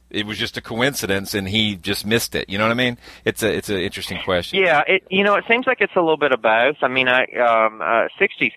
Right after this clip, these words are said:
Speaker 2: counterculture and sort of fascination with,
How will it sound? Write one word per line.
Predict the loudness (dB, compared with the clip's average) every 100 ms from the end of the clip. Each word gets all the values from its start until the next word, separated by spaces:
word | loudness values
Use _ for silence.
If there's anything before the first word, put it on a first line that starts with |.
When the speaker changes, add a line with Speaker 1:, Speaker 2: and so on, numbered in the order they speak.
| 0
Speaker 2:
counterculture | 2 4 2 2 2 2 2 4 4
and | 0 0
sort | 0 0
of | 0
fascination | 0 0 -2 0 0 0 -2 -2
with, | -2 -4